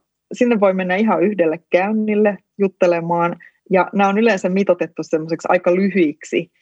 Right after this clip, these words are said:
lyhyiksi tavallaan niin kuin interventioiksi, että sanotaanko näin, että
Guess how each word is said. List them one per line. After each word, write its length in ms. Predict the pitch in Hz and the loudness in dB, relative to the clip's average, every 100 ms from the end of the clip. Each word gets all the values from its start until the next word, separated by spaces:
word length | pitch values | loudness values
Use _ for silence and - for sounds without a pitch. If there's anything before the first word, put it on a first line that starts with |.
| _ _ _ _ - - | _ _ _ _ -20 -6
lyhyiksi 540 | - 214 233 196 175 170 | 0 2 4 2 0 -4
tavallaan 540 | 165 156 165 160 156 | -2 0 2 2 0
niin 160 | 160 160 | -6 -4
kuin 220 | 165 165 160 _ _ _ _ _ _ - | -4 -4 -8 _ _ _ _ _ _ -10
interventioiksi, 840 | - 202 190 160 160 151 160 156 - | -2 2 2 2 -2 -2 -2 -2 -4
että 260 | 165 - 156 - - - _ | -6 -4 -4 -6 -20 -20 _
sanotaanko 400 | - 185 185 185 | 0 2 2 2
näin, 280 | 185 185 180 | 0 0 0
että 260 | 175 - | -2 -4